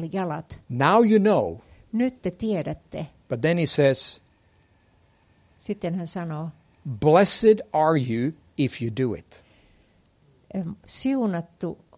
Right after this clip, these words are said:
Speaker 1: olet sinä, joka sen teet, joka näin teet."
Speaker 2: Isn't that amazing?
Speaker 1: Eikö se ole ihmeellistä?
Speaker 2: I think it is.
Speaker 1: Minusta se on.
Speaker 2: So, we have a command
Speaker 1: Joten meillä on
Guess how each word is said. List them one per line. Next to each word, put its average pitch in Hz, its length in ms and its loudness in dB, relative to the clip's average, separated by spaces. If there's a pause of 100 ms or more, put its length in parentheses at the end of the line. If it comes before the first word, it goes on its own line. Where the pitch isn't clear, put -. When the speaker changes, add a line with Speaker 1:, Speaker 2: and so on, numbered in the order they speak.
(120)
Speaker 1:
olet 170 320 -4
sinä, 185 360 -4
joka 151 320 -6
sen 160 380 -8
teet, 185 500 -4
joka 165 260 -8
näin 170 320 -6
teet." 147 480 -10
Speaker 2:
Isn't 165 300 2
that 156 200 0
amazing? 127 580 -4
Speaker 1:
Eikö 180 200 -14
se 190 140 -10
ole 180 140 -6
ihmeellistä? - 720 -14 (240)
Speaker 2:
I 139 40 -2
think 143 340 -4
it 113 80 -4
is. 101 480 -8 (540)
Speaker 1:
Minusta 185 380 -10
se 151 200 -10
on. 147 220 -12 (220)
Speaker 2:
So, 139 400 4 (600)
we 175 120 6
have 165 300 2
a 135 40 -4
command 123 560 -4 (340)
Speaker 1:
Joten 196 240 -6
meillä 196 340 -2
on 156 220 -12